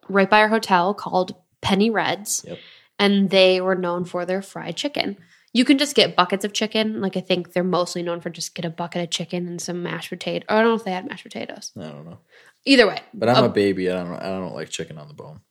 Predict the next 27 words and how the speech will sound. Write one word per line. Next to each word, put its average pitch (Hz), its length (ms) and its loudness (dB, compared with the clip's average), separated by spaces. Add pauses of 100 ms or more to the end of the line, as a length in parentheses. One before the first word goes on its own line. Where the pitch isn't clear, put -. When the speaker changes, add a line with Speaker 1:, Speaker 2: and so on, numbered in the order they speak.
(100)
Speaker 1:
This 202 400 -8
is 185 80 -8
true. - 140 -6 (220)
So, 220 400 6
yeah, 208 220 4
this, 196 160 -8
so 208 80 -6
they 208 140 4
had 202 260 2
buckets 208 260 2
of 247 80 -4
chicken, 190 420 -4 (100)
or 220 320 8
they 214 120 4
had, 185 380 2
like, 185 220 -8
three 202 840 2 (160)
different 185 360 -2
types 175 440 2
of 170 480 -2 (720)
fried 180 360 4
chicken 175 220 -2
sandwiches. 180 720 -4
And 202 100 4
Speaker 2:
Yep. 190 60 2
Speaker 1:
they 202 100 6
were, 202 360 4